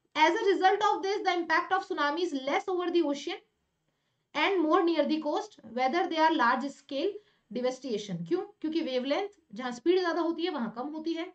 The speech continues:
जहां स्पीड कम होती है वहां वेवलेंथ ज्यादा होती है, और ज्यादा वेवलेंथ रिजल्ट है ज्यादा डिस्ट्रक्शन का। तीसरा है, over deep water tsunami has a very short wavelength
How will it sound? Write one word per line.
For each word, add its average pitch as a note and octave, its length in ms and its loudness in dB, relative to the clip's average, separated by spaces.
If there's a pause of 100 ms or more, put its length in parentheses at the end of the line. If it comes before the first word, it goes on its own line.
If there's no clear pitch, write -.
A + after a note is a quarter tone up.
जहां B3+ 220 -2
स्पीड F4+ 280 -2
कम F4 180 -6
होती D#4 200 -8
है E4+ 80 -2
वहां C4+ 180 -4
वेवलेंथ A3+ 320 -4
ज्यादा D#4+ 200 -4
होती E4 240 -4
है, F4+ 60 -4
और E4 60 -6
ज्यादा A#3+ 240 -4
वेवलेंथ B3 360 -4
रिजल्ट A3+ 320 -6
है F4 80 -6
ज्यादा A3 220 -6
डिस्ट्रक्शन F#3+ 480 -14
का। - 200 -20 (680)
तीसरा G#4 300 0
है, G#4 280 -2 (440)
over G4+ 300 2
deep F#4+ 240 6
water F#4 300 4
tsunami E4+ 520 -2
has D#4+ 100 -2 (100)
a E4+ 80 -4 (420)
very D#4 520 4 (480)
short D#4+ 440 2
wavelength C4 680 -4